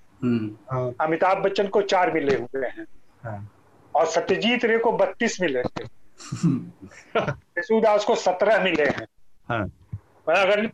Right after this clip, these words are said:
Speaker 3: ये, लेकिन इन लोगों ने कभी इसको तमगे की तरह या कहीं इनके बायो में नहीं लिखा हुआ है कि तीन नेशनल अवार्ड और एक पद्म श्री।
Speaker 2: right।
Speaker 3: आप Twitter पे जाके कंगना का बायो देखें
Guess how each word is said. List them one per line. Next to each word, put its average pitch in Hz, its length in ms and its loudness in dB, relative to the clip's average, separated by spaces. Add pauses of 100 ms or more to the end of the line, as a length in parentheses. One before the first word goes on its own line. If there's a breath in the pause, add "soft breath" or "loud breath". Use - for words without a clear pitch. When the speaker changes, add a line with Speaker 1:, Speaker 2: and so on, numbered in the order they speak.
Speaker 3:
ये, 185 360 2 (180)
लेकिन 214 300 0
इन 214 280 2
लोगों 226 380 4
ने 277 120 2
कभी 226 400 2
इसको 240 220 2
तमगे 190 400 2
की 233 100 -2
तरह 226 280 2
या 214 100 4
कहीं 208 340 0 (560)
इनके 180 220 0
बायो 175 400 4
में 226 120 2
नहीं 233 200 2
लिखा 202 240 0
हुआ 160 260 4
है 139 140 4
कि 165 120 0
तीन 190 360 -2
नेशनल 190 340 4
अवार्ड 190 320 4
और 190 160 6
एक 175 160 0
पद्म 160 160 0
श्री। - 340 -12 (520)
Speaker 2:
right। 117 220 2
Speaker 3:
आप 175 260 4
Twitter 170 380 2
पे 233 200 2
जाके 190 380 2
कंगना 190 340 2
का 196 140 2
बायो 170 400 4
देखें 180 500 2